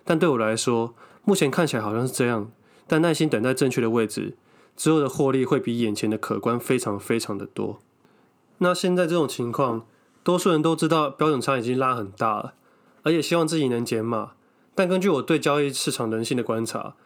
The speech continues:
这时候不减码大概分四种心态的人。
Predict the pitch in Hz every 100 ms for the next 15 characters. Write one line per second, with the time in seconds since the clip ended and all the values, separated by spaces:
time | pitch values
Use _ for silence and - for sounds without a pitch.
0 | _ _ - - 190 165 160 170 165 135
1 | 127 113 135 135 131 123 - 113 104 -
2 | - 113 107 98 135